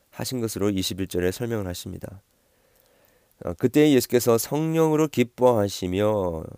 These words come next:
이르시되, "천지의 주제이신 아버지여, 이것을 지혜롭고 슬기 있는 자들에게는 숨기시고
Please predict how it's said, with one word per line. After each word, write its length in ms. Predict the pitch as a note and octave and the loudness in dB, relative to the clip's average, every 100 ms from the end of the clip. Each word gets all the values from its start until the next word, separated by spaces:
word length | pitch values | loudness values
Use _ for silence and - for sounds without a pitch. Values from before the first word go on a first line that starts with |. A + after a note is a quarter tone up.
| - - | -20 -8
이르시되, 640 | G#2 G#2+ - A2 A2 G2+ | -6 -6 -4 -2 0 -4
"천지의 880 | - - E3 E3 E3 D3+ D3+ D#3 D3 | -8 -10 -8 -8 -10 -8 -6 -4 -6
주제이신 560 | A2 C3 B2 A2 B2+ | -6 -4 -4 -4 -8
아버지여, 640 | G2 F#2+ G2 G2+ A2 G#2 - _ _ _ _ _ _ _ _ | -6 -6 -4 -6 -6 -10 -14 _ _ _ _ _ _ _ _
이것을 520 | - E3+ F3+ - F#3 | -2 0 2 0 -2
지혜롭고 920 | F3+ - D#3+ F#3+ F#3+ - - F3 F3 E3+ | -2 2 4 4 0 -8 -4 -2 0 -2
슬기 340 | - G3+ F#3+ | -4 -4 -2
있는 200 | F#3+ F#3 | -2 -2
자들에게는 500 | E3+ C#3+ C#3+ C#3 C#3+ | -2 0 0 -2 -4
숨기시고 800 | C3+ B2+ A#2+ A#2+ G#2+ G2 G#2+ A2+ | -6 -8 -8 -8 -8 -4 -4 -4